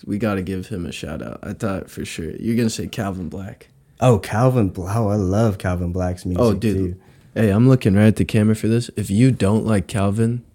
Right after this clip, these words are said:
Speaker 1: you're a piece of shit.
Speaker 2: <laughs> Yeah.
Speaker 1: He's like, dude, not even as an artist, he's such a nice human being, such a good guy. And then his music is, like, so positive and ju-
Speaker 2: It's positive and it's, like, intricate, it's intelligent.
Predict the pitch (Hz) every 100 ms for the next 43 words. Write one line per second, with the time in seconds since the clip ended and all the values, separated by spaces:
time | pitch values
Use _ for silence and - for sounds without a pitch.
0 | _ - - 92 - - 107 - 90 -
1 | - 90 80 - - 95 92 87 82 80
2 | - _ _ - 151 170 151 - 120 92
3 | - 120 92 107 127 143 139 135 110 90
4 | 95 117 120 104 - 127 131 113 95 98
5 | 107 - 117 113 95 95 95 110 - _
6 | _ _ - 120 98 92 107 - 90 90
7 | 110 - _ _ - 110 113 107 95 92
8 | 107 110 113 107 95 90 - 110 - 110
9 | 104 107 110 110 104 98 95 90 - _
10 | _ _ _ - - 107 117 123 107 104
11 | 104 92 - - 107 - 113 - 113 110
12 | - 90 - 101 - 98 107 107 107 101